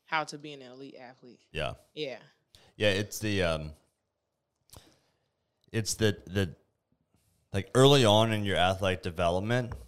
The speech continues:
Speaker 2: it's
Speaker 1: Mm.
Speaker 2: like, um, the things you do have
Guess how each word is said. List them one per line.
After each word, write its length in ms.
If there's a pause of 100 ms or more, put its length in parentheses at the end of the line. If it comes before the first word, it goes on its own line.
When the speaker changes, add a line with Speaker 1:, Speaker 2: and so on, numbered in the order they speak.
(160)
Speaker 2:
it's 280
Speaker 1:
Mm. 40
Speaker 2:
like, 460
um, 600 (380)
the 160
things 440
you 120
do 540
have 380